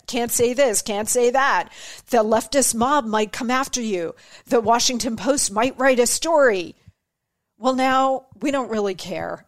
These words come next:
about any of that anymore. It's all attitude. And we are now the new G O P, the new right. We are fighters. And these fighters are now running for office and winning.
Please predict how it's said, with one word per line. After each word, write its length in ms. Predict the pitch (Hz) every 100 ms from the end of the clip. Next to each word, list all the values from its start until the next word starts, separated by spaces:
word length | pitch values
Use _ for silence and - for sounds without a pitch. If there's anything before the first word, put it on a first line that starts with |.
| -
about 340 | 233 226 220 -
any 240 | 254 226
of 140 | 202 180
that 180 | 190
anymore. 480 | 190 185 185 190 190
It's 200 | - 233
all 260 | 254 247 247 226
attitude. 720 | 233 226 220 226 190 185 - _ _ _ _ _ _ _ _ _ _ _ _ _
And 160 | 226 214
we 160 | 226 240
are 100 | 233
now 460 | 214 208 202 - _
the 220 | 160 196
new 200 | 208 214
G 240 | 202 190 190
O 120 | 170
P, 420 | 165 175 156 - _
the 200 | - 226
new 240 | 214 220 196
right. 340 | 175 185 190 _ 208
We 140 | 196
are 100 | 190
fighters. 840 | - - 190 180 - - - - - _ _ _ _ _ _ _ _ _ _ _ _ _
And 160 | 214 208
these 260 | 220 233 -
fighters 480 | 277 277 233 196 - 226
are 80 |
now 160 | 202 190
running 560 | 175 165 196 220 220 220
for 280 | - 247 -
office 500 | 196 - 196 - -
and 280 | 208 190 185
winning. 420 | 214 190 - 160